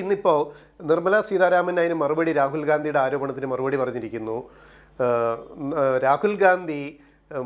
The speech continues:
മ-, മറ്റ് ഇന്ത്യ ഭരിച്ച ധനമന്ത്രിമാർ ചെയ്തത് എന്തൊക്കെയാണെന്നൊന്ന്, ആ, ശ്രദ്ധിച്ച് നോക്കണമായിരുന്നു. എപ്പോഴും റിസർവ് ബാങ്കിൻ്റെ കരുതൽ ധനം, ഉം, ഗവൺമെൻറ്റിൻ്റെ കാര്യങ്ങൾക്ക് വേണ്ടി വിനിയോഗിച്ചിട്ടുണ്ട്. ഇതൊന്നും വലിയ പുതിയൊരു കാര്യമല്ല. അത് ഈ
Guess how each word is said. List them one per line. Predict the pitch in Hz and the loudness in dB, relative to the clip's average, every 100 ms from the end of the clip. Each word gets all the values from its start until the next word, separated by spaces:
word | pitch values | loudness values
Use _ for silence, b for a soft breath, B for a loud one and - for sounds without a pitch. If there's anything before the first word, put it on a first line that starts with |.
| 127 131 | -8 -4
മ-, | 135 170 139 139 | -4 -4 -6 -2
മറ്റ് | 143 147 - 208 202 180 | -4 -4 -2 0 0 -2
ഇന്ത്യ | 165 180 156 | -2 -2 0
ഭരിച്ച | 160 147 | -4 -2
ധനമന്ത്രിമാർ | 175 147 139 151 156 165 151 147 143 151 | -2 0 0 0 0 -2 0 0 -2 -6
ചെയ്തത് | 131 143 | -6 -4
എന്തൊക്കെയാണെന്നൊന്ന്, | 131 135 139 139 131 131 131 127 131 131 B B _ 131 | -2 -4 -2 -2 0 -2 -4 -4 -6 -6 B B _ -2
ആ, | 123 120 117 113 - | 0 0 -2 -6 -6
ശ്രദ്ധിച്ച് | 139 151 160 135 | -4 -2 0 0
നോക്കണമായിരുന്നു. | 135 143 165 139 120 113 107 101 - B B B - 143 | 0 0 -2 0 -4 -6 -10 -14 -16 B B B -2 0
എപ്പോഴും | 147 180 190 160 156 156 b b - 139 | 2 2 4 2 -2 -10 b b -10 -8
റിസർവ് | - 170 170 | 0 0 2
ബാങ്കിൻ്റെ | 165 165 160 160 151 | 0 0 -2 -4 -4
കരുതൽ | 135 151 151 | -4 -4 -2
ധനം, | 151 139 143 165 - 156 | -2 -2 -6 -8 -12 -10
ഉം, | 127 113 | -10 -6
ഗവൺമെൻറ്റിൻ്റെ | 127 135 147 156 156 156 | -2 0 0 0 0 -2
കാര്യങ്ങൾക്ക് | 131 127 131 135 139 | -2 -4 -4 -6 -4
വേണ്ടി | 131 | -4
വിനിയോഗിച്ചിട്ടുണ്ട്. | 131 117 135 147 143 127 113 113 117 - B B - | -4 -2 -2 -2 -6 -8 -6 -4 -4 -6 B B -2
ഇതൊന്നും | 143 151 156 | 0 2 0
വലിയ | 139 147 | -2 -4
പുതിയൊരു | 147 127 151 147 120 | -4 -4 -2 -2 -2
കാര്യമല്ല. | 113 131 147 131 107 107 107 - B B B _ | -2 0 -2 -2 -4 -6 -6 -12 B B B _
അത് | 147 156 226 277 - _ | -2 0 0 -4 -12 _
ഈ | 175 | -4